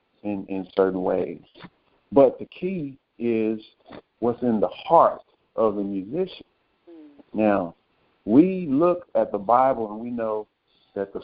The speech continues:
Speaker 1: Psalms that are there are, are songs. He was a songwriter. David was a songwriter. But another attribute or a, a, a thing that you really wanna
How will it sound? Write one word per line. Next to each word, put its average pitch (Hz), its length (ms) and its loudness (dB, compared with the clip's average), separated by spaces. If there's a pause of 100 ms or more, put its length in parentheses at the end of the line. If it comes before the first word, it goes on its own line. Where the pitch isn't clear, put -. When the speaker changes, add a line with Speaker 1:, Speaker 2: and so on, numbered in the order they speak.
Speaker 1:
Psalms 120 580 4 (880)
that 101 140 -6
are 95 80 -4
there 95 420 -2 (160)
are, 98 200 -2 (120)
are 98 140 -6 (140)
songs. 147 440 0 (680)
He 117 140 2
was 113 220 2
a - 120 -12
songwriter. 110 560 2 (100)
David 107 240 2
was 104 220 2
a - 180 -6
songwriter. 101 580 2 (580)
But 156 380 4 (540)
another 131 760 -2
attribute 107 800 -6
or 95 380 2 (220)
a, 104 60 -2
a, 95 420 -6 (120)
a 98 100 -6
thing 110 320 2
that 98 240 -2
you 101 220 -2 (460)
really 113 300 6
wanna 101 340 2